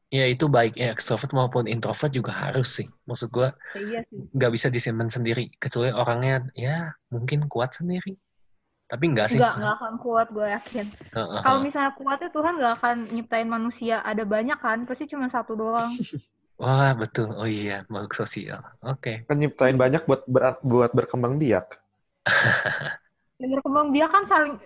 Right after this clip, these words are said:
Speaker 2: ya nggak cuman biologis doang, atuh fisikal juga.
Speaker 1: <laughs> Oh, kalau lu sendiri gimana, Dok? Maksudnya lu ngehadapin quarter life crisis gini?
Speaker 3: Kalau gue sih,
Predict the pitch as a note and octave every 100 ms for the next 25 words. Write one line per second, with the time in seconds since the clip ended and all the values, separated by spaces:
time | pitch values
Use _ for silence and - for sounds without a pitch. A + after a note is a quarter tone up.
0 | _ B3+ B3+ B3 - G3+ B3 B3 B3+ C#4+
1 | B3+ B3+ C4 B3+ B3+ B3+ A#3+ C#4 A#3+ C4
2 | D4+ C#4+ D#4+ - _ - B3+ - G#3+ C#4+
3 | B3+ A3 A3 B3+ - _ - G2+ C3+ D3
4 | C3+ C3 B2 _ - B2+ B2 B2+ B2+ C#3
5 | B2 A#2+ F3+ C#3 B2 D#3 E3 A2+ G#2+ -
6 | _ _ _ _ _ B2 A2+ C3 C#3+ A2
7 | C3+ C3+ A#2+ G#2+ G#2+ A2+ G#2+ A2 - A2
8 | A2 G#2+ - A2 G#2+ A#2 A2 A2 A2 G#2+
9 | _ - G#2 G#2+ G#2+ G#2+ G#2+ G2+ G#2 G#2+
10 | A#2 - C#3+ D3